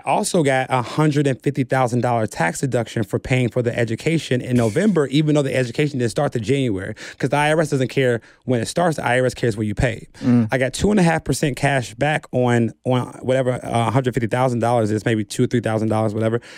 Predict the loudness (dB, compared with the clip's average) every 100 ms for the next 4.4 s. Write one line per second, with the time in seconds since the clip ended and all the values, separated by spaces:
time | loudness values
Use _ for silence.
0 | -8 -2 -2 0 0 0 -4 -10 -8 0
1 | 0 2 2 2 2 2 2 2 0 0
2 | 0 2 0 -4 -6 0 2 2 0 -6
3 | -2 2 4 2 2 0 0 2 0 0
4 | -4 -6 -8